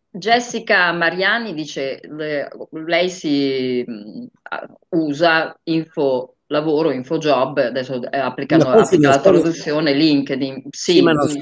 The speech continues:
Speaker 2: non sono europei questo,
Speaker 1: Ma
Speaker 2: questo
Speaker 1: no, ma non le danno i fondi europei,
Speaker 2: No,
Speaker 1: Jessica.
Speaker 2: io
Speaker 1: Cioè, le
Speaker 2: sto
Speaker 1: danno delle
Speaker 2: parlando,
Speaker 1: co-, per,
Speaker 2: esatto.
Speaker 1: per, tramite privati, le danno delle, delle proposte di lavoro, le possono
Speaker 2: Sì,
Speaker 1: offrire
Speaker 2: sì,
Speaker 1: delle proposte
Speaker 2: LinkedIn
Speaker 1: da
Speaker 2: è,
Speaker 1: in aziende
Speaker 2: è
Speaker 1: private
Speaker 2: LinkedIn,
Speaker 1: dell'est-, all'estero.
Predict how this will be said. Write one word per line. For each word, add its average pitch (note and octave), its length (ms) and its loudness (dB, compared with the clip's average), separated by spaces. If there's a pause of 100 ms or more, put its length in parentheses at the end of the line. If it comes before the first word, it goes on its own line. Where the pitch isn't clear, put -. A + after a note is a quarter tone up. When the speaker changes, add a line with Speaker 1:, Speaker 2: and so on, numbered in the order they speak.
(140)
Speaker 2:
non C#3 120 0
sono G#3 260 2
europei B2+ 520 4
questo, G#2+ 400 -4
Speaker 1:
Ma F3 160 2
Speaker 2:
questo F3+ 220 2
Speaker 1:
no, F#3 80 -2
ma F#3 120 4
non F#3 200 4
le E3 100 4
danno A#3 280 2
i F3+ 60 0
fondi D3+ 300 -2
europei, C3 640 -6
Speaker 2:
No, B2 60 -16 (140)
Speaker 1:
Jessica. - 340 -10
Speaker 2:
io - 300 -2
Speaker 1:
Cioè, G3+ 80 6
le F#3 60 2
Speaker 2:
sto F#3 100 6
Speaker 1:
danno G#3+ 200 6
delle F#3 200 6
Speaker 2:
parlando, F#3 280 4
Speaker 1:
co-, - 100 -6 (360)
per, A3 120 2
Speaker 2:
esatto. F#3 160 2
Speaker 1:
per, - 280 0
tramite G#3+ 440 0
privati, D#3+ 540 2
le C3 100 -12
danno E3 260 -2
delle, C3+ 260 -6
delle C3+ 360 -8
proposte D3+ 440 -10
di B2 80 -14
lavoro, D#3 460 -4
le B2+ 160 -2
possono C3 320 -6
Speaker 2:
Sì, C3 40 -6
Speaker 1:
offrire C#3+ 260 -4
Speaker 2:
sì, D3 40 -4
Speaker 1:
delle G3+ 160 6
proposte C#3+ 280 2
Speaker 2:
LinkedIn C3+ 260 4
Speaker 1:
da - 0 -
Speaker 2:
è, D3+ 240 0
Speaker 1:
in B2 60 0
aziende B2+ 260 -2
Speaker 2:
è - 40 -10
Speaker 1:
private C#3 480 2
Speaker 2:
LinkedIn, F3+ 220 4
Speaker 1:
dell'est-, C#3 440 4 (100)
all'estero. C#3+ 440 0